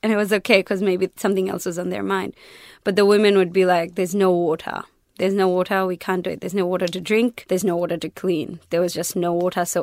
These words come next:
all they could do was sit and wait, and that was pretty sad. Um, and one of the best parts about being from a small island country is you sort of know friends here and there. And so I had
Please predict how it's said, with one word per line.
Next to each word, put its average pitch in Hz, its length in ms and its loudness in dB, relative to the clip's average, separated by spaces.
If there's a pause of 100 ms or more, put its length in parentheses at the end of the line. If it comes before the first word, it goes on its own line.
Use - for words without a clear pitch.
all 202 220 4
they 190 120 2
could 185 160 -4
do 180 120 0
was 180 120 -2
sit - 320 -4
and 185 180 -2
wait, 85 240 -10 (140)
and 190 120 2
that 165 100 2
was 156 140 -2
pretty 160 260 -6
sad. - 440 -6 (640)
Um, 165 380 0 (540)
and 185 520 4
one 202 180 4
of 190 60 4
the 185 80 2
best 180 220 -4
parts 175 220 0
about 180 220 2
being 175 280 -2
from 190 360 -4
a 185 60 0
small 185 280 2
island 180 340 0
country 196 260 -2
is 190 100 -2
you 202 80 -4
sort 254 300 0
of 240 120 -4
know 208 280 2
friends 180 440 -4
here 180 220 -4
and 160 180 -8
there. - 220 -8 (360)
And 196 100 -2
so 202 140 4
I 190 80 4
had 196 280 -2